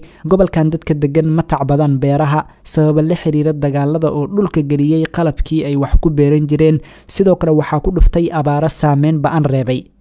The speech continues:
Dadka dhimanaya ayaa u badan kuwa nugul sida carruurta iyo haweenka. Waxaa weli gobolka ka jirta deganaan la'aan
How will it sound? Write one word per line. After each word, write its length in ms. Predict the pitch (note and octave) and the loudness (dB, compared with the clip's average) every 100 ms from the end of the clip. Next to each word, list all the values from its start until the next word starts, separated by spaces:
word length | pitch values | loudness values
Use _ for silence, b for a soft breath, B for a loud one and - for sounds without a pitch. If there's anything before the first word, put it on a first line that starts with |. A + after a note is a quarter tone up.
| _ _ | _ _
Dadka 280 | G3 G3 - | -6 -6 -6
dhimanaya 460 | G3 D#3+ F3 E3+ D3+ | -4 -2 0 0 -2
ayaa 220 | D#3 D3+ | 0 0
u 80 | E3+ | -2
badan 300 | D#3 D#3 C#3+ | 0 2 2
kuwa 280 | C#3 - E3+ | 2 2 4
nugul 280 | D3 C#3+ D#3+ D#3 | 4 2 2 0
sida 260 | - D#3 C#3+ | -4 -2 -2
carruurta 440 | B2+ C#3 D#3 - | 0 0 0 -2
iyo 160 | D3 C#3 | -2 0
haweenka. 440 | C3 C3+ D#3 - D#3 B B D#3 | 2 2 2 2 -2 B B -2
Waxaa 260 | E3 E3+ D#3+ | 0 4 4
weli 160 | E3+ | 2
gobolka 380 | F3 F#3+ E3+ D#3 | 2 0 0 -2
ka 100 | - | -6
jirta 280 | E3 D#3 D3+ | -4 -4 -6
deganaan 460 | C#3 C#3+ C#3+ C#3+ C#3+ | -2 0 2 2 0
la'aan 220 | C#3 D#3+ | -2 -4